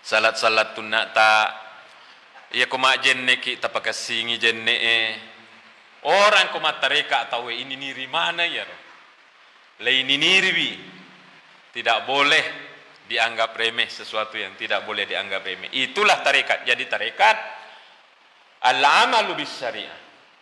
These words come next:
Mengamalkan syariah. Wal akhdhu bi azaimiha,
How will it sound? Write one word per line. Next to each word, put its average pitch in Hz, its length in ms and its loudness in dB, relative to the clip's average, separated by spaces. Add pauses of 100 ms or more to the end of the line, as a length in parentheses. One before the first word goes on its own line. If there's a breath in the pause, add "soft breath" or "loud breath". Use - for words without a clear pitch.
(920)
Mengamalkan 160 480 4
syariah. 127 320 -2 (720)
Wal 190 240 2
akhdhu 240 400 0
bi 220 80 -2
azaimiha, 233 840 2